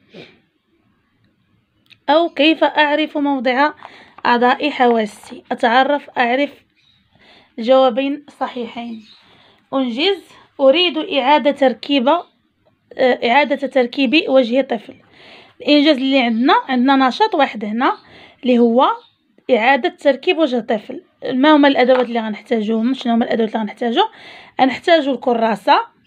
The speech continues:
كراسة الأساسي في النشاط العلمي، غنحتاجو مقص، غنحتاجو قلم الرصاص، وغنحتاجو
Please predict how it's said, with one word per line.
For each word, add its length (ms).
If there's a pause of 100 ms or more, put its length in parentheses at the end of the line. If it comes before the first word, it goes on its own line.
(200)
كراسة 340
الأساسي 500
في 60
النشاط 360
العلمي، 480 (680)
غنحتاجو 600 (120)
مقص، 600 (1300)
غنحتاجو 800 (2750)
قلم 360 (200)
الرصاص، 840 (2750)
وغنحتاجو 760